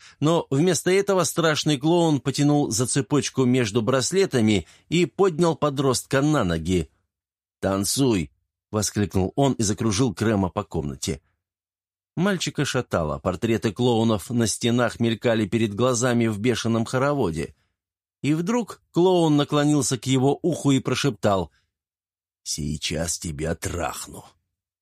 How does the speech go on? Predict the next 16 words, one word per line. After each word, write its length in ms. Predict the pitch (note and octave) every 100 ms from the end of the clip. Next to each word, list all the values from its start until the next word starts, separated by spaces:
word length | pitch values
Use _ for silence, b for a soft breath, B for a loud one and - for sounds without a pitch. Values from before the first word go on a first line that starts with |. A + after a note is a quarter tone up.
| _ _ _ -
Он 260 | B2 B2 -
отпустил 560 | A#2 - A#2+ - A#2+
цепочку, 560 | G2+ D3 F#3 F#3+ - D#3
и 120 | C3
Крэм 440 | - C3+ C#3 B2+ -
упал 340 | G#2+ A2+ G2+
на 120 | F#2
диван. 440 | E2+ F#2+ D#2 C#2 G#1+ _ _ _ _ _ _
Клоун 500 | - G#2+ F#2+ F#2 D#2+ -
навис 480 | F#2+ G2+ F#2+ D#2
над 200 | F2 D2
ним, 260 | F#2+ C#3 A#2+ b _
протягивая 680 | G2+ G2 G#2 F2 F#2+ F#2+ G2
руки 280 | G2+ F2+ F2+
к 60 |
ширинке. 640 | - G2+ F2+ D#2+ - F2+